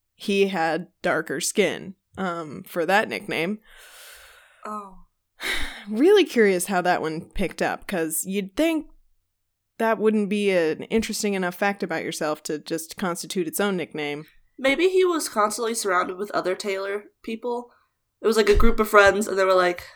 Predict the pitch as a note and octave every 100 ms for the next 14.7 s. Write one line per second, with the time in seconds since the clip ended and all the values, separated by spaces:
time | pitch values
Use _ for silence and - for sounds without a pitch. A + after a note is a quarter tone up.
0 | - _ _ _ _ - _ - - -
1 | - C5 B4+ G#4 G#4 E4 C#4+ B3 F4 F#4+
2 | C#4 B3 G#3+ A#3 F#4+ F#4 - A4 A4+ -
3 | - F4 A4 F#4 F#3 - D#4+ G#4+ G#4 -
4 | E3+ F#2+ G1+ - - - - A3+ A#3+ G#3
5 | - - - - B3+ - - - - -
6 | G4 G#4 - E4+ G4 F#4 F4+ D4+ D4 D4+
7 | D4+ - - - - - - - - E4
8 | D#4 A3 G#3+ - D4+ - - A5+ G#5+ -
9 | A#4+ - - - - - D4 D4 C#4+ -
10 | C#4+ D4 D#4+ D#4+ D4+ B3+ B3+ B3 A3 A#3
11 | A3 G3 F#3+ - G3 F3+ - - A#2+ F3
12 | - F#3+ G3 F#3+ G3 F#3 F3+ F3+ F3+ _
13 | _ _ _ _ - - A3+ G#3+ G3+ -
14 | E3+ - E3 - - -